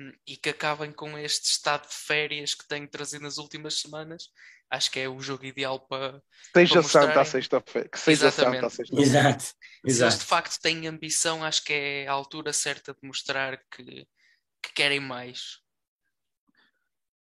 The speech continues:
Speaker 2: Não, também acho que sim. Acho que, acho que hoje ali que o Bamba tá, tá-se a preparar bem para ir jogar ao Bessa. Até pode vir o Bamba, o Bombo, o
Speaker 3: Hum.
Speaker 2: seja lá quem for, eh, nós é que temos que fazer o nosso e temos que entrar com a
Speaker 1: Exatamente.
Speaker 2: faca nos dentes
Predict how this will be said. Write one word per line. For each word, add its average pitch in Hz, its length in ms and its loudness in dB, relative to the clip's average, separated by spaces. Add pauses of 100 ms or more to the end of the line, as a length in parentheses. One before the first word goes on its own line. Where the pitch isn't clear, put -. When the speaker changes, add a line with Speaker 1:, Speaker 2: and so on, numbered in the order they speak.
(140)
Speaker 2:
Não, 123 160 2
também 139 260 4
acho 127 200 0
que - 60 -12
sim. 113 220 -6
Acho 117 320 0
que, 127 400 4
acho 127 280 4
que - 80 -10
hoje 139 220 2
ali 131 160 2
que - 120 -4
o 131 80 0
Bamba 127 320 4
tá, 120 340 4
tá-se - 300 -6
a 120 40 -6
preparar 120 400 0
bem 117 140 -4
para 123 140 -10
ir 117 80 -6
jogar 120 240 0
ao 120 100 4
Bessa. 135 420 4 (460)
Até 135 120 2
pode 131 340 4
vir 123 160 0
o 120 80 -2
Bamba, 143 580 6
o 127 160 -2
Bombo, 143 600 4 (580)
o 113 220 2
Speaker 3:
Hum. - 20 2
Speaker 2:
seja 135 300 6
lá 135 140 8
quem 127 220 2
for, 139 420 4
eh, 139 580 2
nós 143 280 4
é 143 80 4
que - 100 -12
temos 143 280 -2
que - 80 -14
fazer 131 280 2
o 127 80 0
nosso 131 540 4
e 127 120 -6
temos 131 300 -2
que 131 100 -6
entrar 127 220 0
com - 80 -4
a - 20 0
Speaker 1:
Exatamente. - 20 -10
Speaker 2:
faca 131 240 -2
nos 127 200 -6
dentes 131 420 2